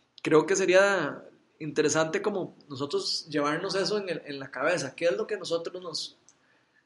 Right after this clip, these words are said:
nos atrae a una iglesia? ¿Qué es lo que nos está trayendo a la iglesia? ¿Nos está trayendo Cristo?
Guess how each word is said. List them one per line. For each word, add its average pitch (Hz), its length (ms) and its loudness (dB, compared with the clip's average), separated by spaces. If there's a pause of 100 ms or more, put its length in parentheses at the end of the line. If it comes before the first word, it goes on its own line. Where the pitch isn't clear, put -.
nos 139 160 -6
atrae 151 440 2
a 160 40 2
una 160 180 -4
iglesia? 151 400 2
¿Qué 143 100 -4
es 156 60 0
lo 175 60 -2
que 180 80 -2
nos 151 120 -4
está 147 220 -2
trayendo 156 380 0
a - 20 2
la 139 80 -4
iglesia? 147 340 -6
¿Nos - 140 -10
está 131 180 -4
trayendo 170 460 -2
Cristo? 240 460 2